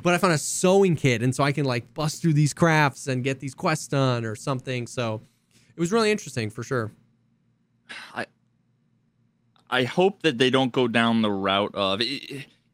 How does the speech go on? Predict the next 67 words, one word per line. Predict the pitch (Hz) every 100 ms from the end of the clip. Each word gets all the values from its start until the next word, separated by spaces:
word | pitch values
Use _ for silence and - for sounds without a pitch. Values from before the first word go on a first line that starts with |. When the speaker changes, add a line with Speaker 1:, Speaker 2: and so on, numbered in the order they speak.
| -
Speaker 2:
it | 127 113
might | 120 151 156
be | 165
a | 170
little | 160 165
bit | 160 160
better | 135 131 165
if | 143 -
they | 123
have | 123 113
durability, | 120 110 95 110 135 147 151 151 139 _ _ -
although | 120 113 113 127 127 117 120 _ _ _ _ _ _ _ -
it | 127
also | 131 151 -
then | 139 139
kind | 120 131 131
of, | 113
it's | - 117
already | 190 214
convoluted | - 127 117 107 101 101 101 95
as | 95 98
hell | 113 101 98
to | -
figure | - 107 98
out, | 95
like, | 113 101
Speaker 1:
Yeah. | 110
Speaker 2:
is | 120
this | 143 175
fucking | - 147 139 123
craft | 120 113 -
worth | 98 95 110
it | 147 131
when | 113 101
you | 101
have | 110 104 98 _ _ _ _ _ -
two | - 185 185
things | - 165 156 131
worth | 139 135 -
twenty | 139 131 131
thousand, | 131 131 127 131 123
two | 147 143
things | 139 131
worth | 135 123
fifty | - 143 139
thousand, | 117 123 117 117 110
and | 110
Speaker 1:
Yeah. |
Speaker 2:
it |
makes | 113 113 -
something | 127 117 120
worth | 113 113 120
a |
hundred | 113 123 110
and | 107
forty | - 120 110
thousand? | 104 117 117 110 98
You're | 95
like, | 101 -
"That's | 156 -
not | -
really | 147
worth," | 110 117 -
other | 123 170
than, | 139 127
like, | 113
l-, | 113